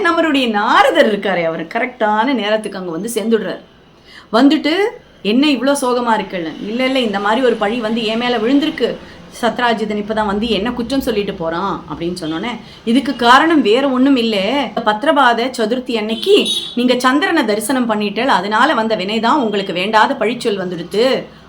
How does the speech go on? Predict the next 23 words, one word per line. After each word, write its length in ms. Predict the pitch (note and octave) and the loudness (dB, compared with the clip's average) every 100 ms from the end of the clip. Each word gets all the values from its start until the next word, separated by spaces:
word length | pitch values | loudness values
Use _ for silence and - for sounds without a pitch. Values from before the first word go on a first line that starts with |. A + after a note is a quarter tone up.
| E3+ | -6
அப்படின்னு 420 | F#3 F3 F#3 G#3 | -6 -4 -6 -6
சொல்றான். 280 | G3+ E3+ F3 - - - | -8 -8 -10 -14 -10 2
இப்ப 220 | D4+ C4 | 4 6
இதுல 140 | D4+ | 2
இருந்து 260 | D#4 E4 A#3+ | 0 0 0
தப்பிக்கிறதுக்கு 520 | A3 D#4+ E4 C#4 C4+ | 0 0 0 0 -2
நான் 120 | B3+ | -2
என்ன 160 | G3+ A3+ | -2 -2
பண்றது 680 | B3 A3+ A3 F#3+ G#3 G3+ F3 | -2 0 -2 0 0 0 -4
அப்படின்னு 240 | F3+ B3+ | -2 -2
தெரியாத 580 | C4+ E3+ G#3 A3+ C4 C4+ | -2 -2 2 4 4 4
மாதிரி 240 | A3+ A#3 | 0 -2
கேட்கிறார். 520 | C#4+ F#3+ F#3+ G3+ D3 - - - - | -2 -6 -6 -6 -8 -12 -20 -20 -2
என்ன 280 | G#3 C4 F#4 | 2 2 2
காரணம்னா, 1000 | F#4+ C4 C#4+ E4 D#4+ A#3 F#3+ F3+ D4+ E4 - - - | 2 6 6 6 4 2 0 0 -2 -4 -16 -20 -8
இப்படி 360 | A#3+ A#3 - F#4+ | -6 -2 0 2
ஒரு 180 | F4 E4 | 2 2
சந்தர்ப்பம் 580 | C#4+ D4 F4 E4+ F#4 | 2 4 2 2 0
மக்களுக்கு 540 | E4+ B3+ - F4 D#4+ D#4 | 2 0 2 0 2 2
வந்தா 500 | C4+ C4+ B3+ C4 E4+ | 2 2 4 4 4
எப்படி 380 | C4 B3 - F4 | 2 0 0 2
மக்களை 460 | C4+ A#3+ F#4 F#4+ | 2 2 2 2
காப்பாத்துறது, 1040 | F#4+ C#4+ C#4 C4 B3+ A3+ G3+ G3+ A3+ F#3 | 4 2 6 2 4 0 2 4 4 2